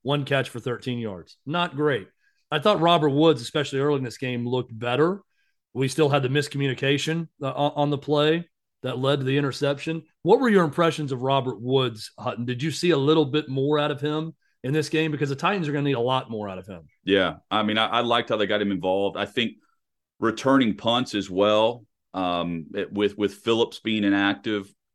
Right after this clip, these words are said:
Speaker 2: got Woods into a rhythm, um, and he did some nice things there. The receivers with the most catches, I mean, you mentioned Burks and Woods. They right now lead the team in catches over three games. They're tied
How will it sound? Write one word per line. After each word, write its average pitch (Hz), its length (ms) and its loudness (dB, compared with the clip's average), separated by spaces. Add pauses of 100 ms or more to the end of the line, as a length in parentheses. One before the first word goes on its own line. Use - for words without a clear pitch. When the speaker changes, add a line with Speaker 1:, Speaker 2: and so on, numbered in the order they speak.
(160)
Speaker 2:
got 101 280 0
Woods 101 320 2
into 101 260 -2
a 90 80 0
rhythm, 98 540 -2 (360)
um, 92 420 0
and 98 120 -2
he 104 80 -2
did 101 180 -2
some 95 120 -4
nice 98 240 4
things 95 260 0
there. 95 340 0 (260)
The 131 120 2
receivers 208 540 0
with 170 140 -4
the 143 80 0
most 143 300 0
catches, 120 640 -2
I 110 40 -4
mean, 110 120 -2
you 117 100 0
mentioned 120 560 0
Burks 110 640 0 (500)
and 120 260 2
Woods. 87 440 2 (460)
They 127 340 4
right 135 300 2
now 107 540 0 (180)
lead 123 340 0
the 127 80 -2
team 123 280 -2
in 101 120 -2
catches 87 500 -4
over 98 220 0
three 98 260 -4
games. 92 280 2
They're 107 160 -2
tied 101 600 2